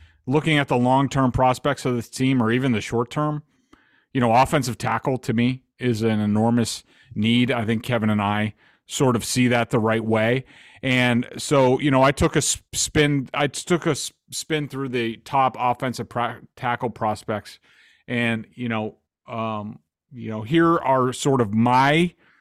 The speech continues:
ratings right now, um, in terms of what I saw. First of all, I will s-, say guys like Jalen Duncan and Blake Freeland, who I've heard some talk about, and while there's certain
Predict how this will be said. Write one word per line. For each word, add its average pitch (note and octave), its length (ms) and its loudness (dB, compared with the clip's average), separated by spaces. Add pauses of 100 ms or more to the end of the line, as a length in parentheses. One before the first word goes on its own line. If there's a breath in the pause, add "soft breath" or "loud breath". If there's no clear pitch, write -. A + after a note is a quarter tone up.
(220 soft breath)
ratings F#3 640 2 (120)
right F3 200 0
now, F#3+ 400 0 (320 soft breath)
um, A#2+ 480 2 (640)
in C3+ 160 0
terms C#3 320 0
of A#2+ 160 0
what B2+ 140 2
I A#2+ 100 2
saw. C#3+ 520 2 (360 soft breath)
First F3+ 220 2
of D#3 80 -2
all, D3 100 8
I C3+ 160 6
will C#3+ 140 2
s-, - 240 -6
say C3 640 0 (760)
guys C3+ 440 0
like B2 300 -2
Jalen C#3 480 0
Duncan D3+ 440 0
and B2+ 180 -2
Blake C3 320 -2
Freeland, D3 680 -2 (200)
who C3 380 -4
I've B2 220 -4
heard B2+ 320 0
some B2 240 -2
talk B2+ 340 -2
about, D3 480 0
and A2+ 420 -2 (460 soft breath)
while C#3 220 2
there's C#3 160 2
certain E3 340 0